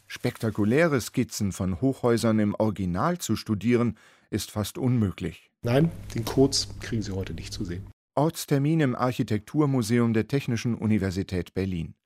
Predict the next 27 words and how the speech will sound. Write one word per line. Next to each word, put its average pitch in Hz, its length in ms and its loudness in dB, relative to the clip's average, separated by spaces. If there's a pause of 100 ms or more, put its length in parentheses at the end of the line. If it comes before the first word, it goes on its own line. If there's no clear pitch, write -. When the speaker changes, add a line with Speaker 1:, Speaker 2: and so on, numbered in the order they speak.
(340)
Speaker 1:
Einhundertachtzigtausend 113 1400 0
Originalzeichnungen 101 1000 0
lagern 98 400 0
hier. 90 280 2 (560)
Liegt 107 240 0
die 104 80 2
gewünschte 101 480 0
Skizze 127 540 0
in 98 160 0
der 92 100 4
Schublade 87 540 0
nicht 104 420 -2
oben 139 300 0
auf, 131 260 2 (380)
bleibt 143 240 -2
nur 104 180 4
die 104 140 0
Digitalversion. 90 1000 -2 (520)
Museumsleiter 131 840 2
Hans-Dieter 139 460 0
Nägelke 135 600 2 (180)
hütet - 480 -2
die 107 100 0
Kohlezeichnung 98 880 0
wie 98 80 0
einen 104 220 0
Schatz. - 480 -6